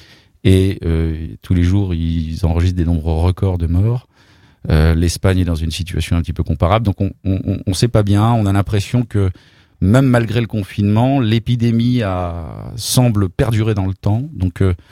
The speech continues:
c'est très difficile de répondre à la question. C'est pour ça, vigilance et, euh,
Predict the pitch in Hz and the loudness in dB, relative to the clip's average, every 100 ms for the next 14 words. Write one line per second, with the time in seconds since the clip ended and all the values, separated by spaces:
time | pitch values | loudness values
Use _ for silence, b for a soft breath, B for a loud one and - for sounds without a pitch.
0 | B B B - 101 127 113 113 117 113 | B B B 0 2 4 2 2 2 2
1 | 107 98 101 98 95 90 101 113 95 85 | 0 0 0 0 0 -2 0 -2 -2 -6
2 | - 107 101 101 98 98 95 110 120 - | -2 0 2 2 2 2 2 0 -4 -14
3 | - - _ - 87 92 82 80 | -18 -20 _ -2 0 0 0 -4